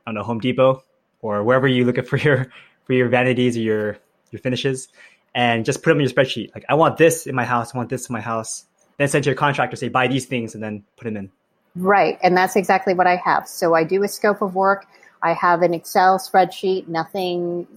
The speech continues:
Speaker 2: ro-, of rocket science. You put the, you know, cabinet countertop, we, this color, ca-, um,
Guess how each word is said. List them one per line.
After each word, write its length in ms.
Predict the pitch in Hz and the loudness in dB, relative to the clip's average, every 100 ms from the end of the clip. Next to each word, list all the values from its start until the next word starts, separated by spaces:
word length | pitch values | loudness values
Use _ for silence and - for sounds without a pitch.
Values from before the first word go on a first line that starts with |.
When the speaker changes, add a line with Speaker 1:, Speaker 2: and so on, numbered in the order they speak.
| - 160 | -20 -2
Speaker 2:
ro-, 260 | 180 175 - 170 | 4 4 2 -2
of 140 | 160 | 2
rocket 320 | 170 165 170 | 2 2 -4
science. 500 | - 175 160 165 - - _ _ | 0 0 2 -2 -6 -20 _ _
You 120 | 185 175 | -6 -4
put 460 | - 175 160 - | 2 4 4 2
the, 260 | 180 170 170 170 | -2 -2 -6 -6
you 100 | 170 | -4
know, 220 | 156 151 _ _ _ _ _ _ | -4 -6 _ _ _ _ _ _
cabinet 460 | - 214 208 196 196 | 0 2 2 -2 -2
countertop, 540 | 202 180 175 - 143 - _ _ | -2 0 -2 -4 -8 -8 _ _
we, 220 | 160 165 - _ - | -8 -8 -10 _ -4
this 260 | 160 180 | 0 0
color, 360 | - 165 143 147 _ _ _ - | -2 -6 -6 -8 _ _ _ -8
ca-, 220 | - - | -4 0
um, 440 | 165 147 143 143 | 2 2 0 -8